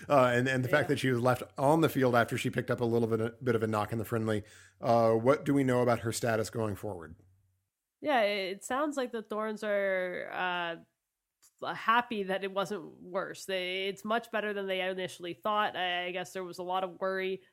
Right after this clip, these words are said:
Speaker 2: that it was gonna be a significant injury. Mark classified it essentially as a calf contusion, uh, and, and said she was fifty fifty for Sunday. But,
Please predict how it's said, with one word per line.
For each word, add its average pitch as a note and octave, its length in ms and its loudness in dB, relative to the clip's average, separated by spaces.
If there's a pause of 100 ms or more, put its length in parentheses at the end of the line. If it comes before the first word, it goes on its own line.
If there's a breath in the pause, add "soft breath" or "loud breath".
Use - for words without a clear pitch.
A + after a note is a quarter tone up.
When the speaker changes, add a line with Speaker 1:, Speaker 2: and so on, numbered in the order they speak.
Speaker 2:
that F3+ 120 -6
it F3+ 100 -4
was F3+ 200 -10
gonna F#3+ 160 -8
be F3 100 -6
a F3 40 -8
significant G3 520 -8
injury. G3 460 -6 (100)
Mark G3 260 -6 (220)
classified F#3+ 580 -4
it F3+ 40 -2
essentially F#3+ 540 -6
as F#3 100 -6
a F3+ 60 -8
calf F3+ 380 -4
contusion, E3+ 600 -10 (360 soft breath)
uh, - 40 -4 (200)
and, F3+ 260 -6
and F#3 140 -8
said G3+ 220 -4
she G#3+ 80 -10
was F#3+ 140 -8
fifty G3 360 -8
fifty F3 340 -10
for E3 140 -12
Sunday. D#3+ 480 -8
But, E3 160 -10